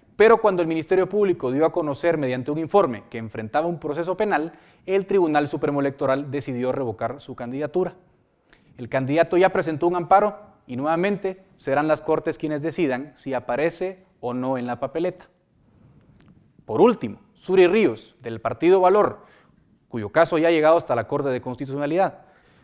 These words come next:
Su situación depende enteramente de la interpretación que haga la Corte del artículo ciento ochenta y seis de la Constitución.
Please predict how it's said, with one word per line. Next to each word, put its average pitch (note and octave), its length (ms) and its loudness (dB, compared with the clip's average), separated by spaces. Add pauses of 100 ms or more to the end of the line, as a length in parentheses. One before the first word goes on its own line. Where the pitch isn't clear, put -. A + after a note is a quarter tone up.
(160)
Su - 160 -8
situación E3 480 2
depende F#3+ 520 2
enteramente F3 720 0
de D#3+ 80 0
la C#3+ 60 -2
interpretación C3+ 840 -2
que D3+ 100 2
haga D#3 180 4
la B2 140 0
Corte E3 320 -2
del C3+ 120 0
artículo C3 460 -6
ciento C#3+ 320 -10
ochenta A2+ 380 -12
y G#2+ 80 -12
seis C3+ 180 -6
de C3 80 -6
la A2+ 80 -4
Constitución. A#2 680 -4